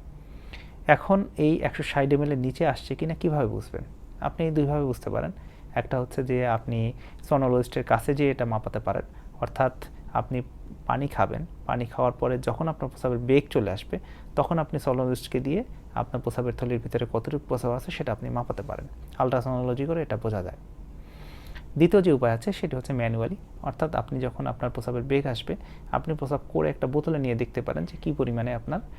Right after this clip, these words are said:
প্রস্রাব জমা হচ্ছে, সেটি দেখেও আপনি বুঝতে পারেন যে একশো ষাট এমএল এর নিচে যদি আসে, তাহলে আপনি বুঝতে পারবেন যে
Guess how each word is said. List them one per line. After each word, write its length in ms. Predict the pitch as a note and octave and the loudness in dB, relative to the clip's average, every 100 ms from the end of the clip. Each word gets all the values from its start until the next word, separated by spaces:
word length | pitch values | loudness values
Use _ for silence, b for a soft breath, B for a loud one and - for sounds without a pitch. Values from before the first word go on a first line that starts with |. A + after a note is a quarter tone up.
| B - | B -4
প্রস্রাব 260 | C3 D3 D3 | -2 0 0
জমা 240 | B2 A2+ | 0 0
হচ্ছে, 320 | A2 A2+ - - - | -2 -4 -8 -10 -4
সেটি 240 | F#3 C#3+ | -2 0
দেখেও 240 | B2 A#2 | -2 0
আপনি 160 | A#2 B2 | -2 -2
বুঝতে 280 | A#2+ A#2 - | -4 -4 -6
পারেন 220 | - G3+ - B B - | -4 -6 -6 B B 0
যে 240 | B2+ D3+ - | 2 2 0
একশো 200 | A2+ C#3 | -4 -2
ষাট 220 | B2+ A#2+ | 0 2
এমএল 180 | A#2 A#2 | 2 2
এর 60 | |
নিচে 260 | A#2 C3 D#3+ | 0 2 2
যদি 220 | C3+ B2 | 2 2
আসে, 200 | A2 - | 0 0
তাহলে 200 | E3+ B2+ | 0 0
আপনি 140 | A#2+ | -2
বুঝতে 280 | A#2 - - | -6 -4 -4
পারবেন 300 | A#2 A#2+ E3 | -2 0 0
যে 200 | F3+ F#2+ | 0 -2